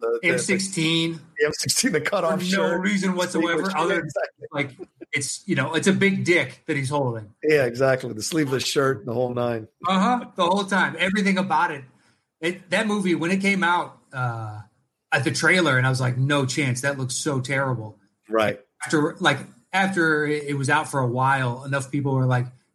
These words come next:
Speaker 2: "Dude, it's surprisingly good."
Speaker 1: Yeah.
Speaker 2: And that was kinda my hope with Extract. I was hoping Extract.
Speaker 1: Oh, yeah. Ugh.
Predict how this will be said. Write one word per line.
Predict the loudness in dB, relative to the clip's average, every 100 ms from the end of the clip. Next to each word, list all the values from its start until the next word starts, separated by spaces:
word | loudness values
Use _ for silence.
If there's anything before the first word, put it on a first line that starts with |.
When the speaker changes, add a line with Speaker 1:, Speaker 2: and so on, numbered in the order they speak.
| -4
Speaker 2:
"Dude, | 0
it's | 0 0
surprisingly | -4 0 0 2 2 2
good." | 4 2 0 -8 _ _ -4 0
Speaker 1:
Yeah. | 0 -4 _ _ _ -2
Speaker 2:
And | 0
that | 4
was | 4
kinda | 4 4
my | 4
hope | 2 2
with | -2 0
Extract. | -2 0 0 0 -2 -6
I | -2
was | 0
hoping | 0 0 0
Extract. | -2 -2 -2 -2 -2 -8 -2
Speaker 1:
Oh, | 2 2
yeah. | 2 0 -2 -4 -10 -16 -8
Ugh. | -6